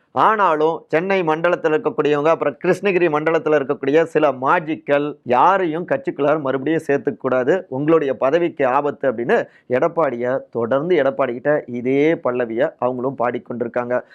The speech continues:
So, அதிமுகவை சுற்றி சுற்றி அந்த தொடங்கின நிலையில எப்படி இருந்ததோ அதே மாதிரி பரபரப்புகள் பற்றி கொண்டே இருக்குங்க. எடப்பாடியை புலம்ப வைக்கும் ராஜேந்திர பாலாஜி,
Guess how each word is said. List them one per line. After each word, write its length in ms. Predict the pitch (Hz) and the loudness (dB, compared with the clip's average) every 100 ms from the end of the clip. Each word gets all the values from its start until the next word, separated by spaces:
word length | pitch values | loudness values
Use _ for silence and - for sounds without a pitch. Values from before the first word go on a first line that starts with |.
| _ | _
So, 320 | - 151 151 - _ 139 | 2 4 2 -2 _ -2
அதிமுகவை 760 | 175 214 196 170 151 139 131 - | -2 -4 -4 -2 0 0 -2 -2
சுற்றி 360 | 165 160 160 | -4 0 -2
சுற்றி 460 | - 151 139 147 151 | 0 -2 0 2 2
அந்த 240 | 123 123 127 | 0 -2 2
தொடங்கின 400 | 156 233 240 196 | 2 2 0 0
நிலையில 360 | 151 175 185 | 2 2 2
எப்படி 320 | 143 143 185 170 | 0 2 2 2
இருந்ததோ 380 | 135 135 156 | 2 2 4
அதே 440 | 120 120 143 170 208 | 2 0 2 4 4
மாதிரி 440 | 170 127 147 - - | 2 0 -2 -6 -2
பரபரப்புகள் 600 | 131 139 135 - 117 135 - | 0 2 0 -2 -2 -2 -2
பற்றி 340 | 135 117 156 156 | -4 -2 -2 -2
கொண்டே 320 | 127 117 147 | -2 2 2
இருக்குங்க. 500 | 117 127 123 131 120 _ _ - | 0 -4 0 0 -2 _ _ -2
எடப்பாடியை 680 | 131 156 - 233 208 202 208 170 | 2 2 2 2 2 0 0 2
புலம்ப 340 | 185 214 202 | 2 4 2
வைக்கும் 400 | 165 156 175 175 - | 2 -2 -4 -4 0
ராஜேந்திர 480 | 147 175 180 165 147 | 2 2 0 -2 -2
பாலாஜி, 580 | 131 139 135 117 120 | 0 0 0 -2 -6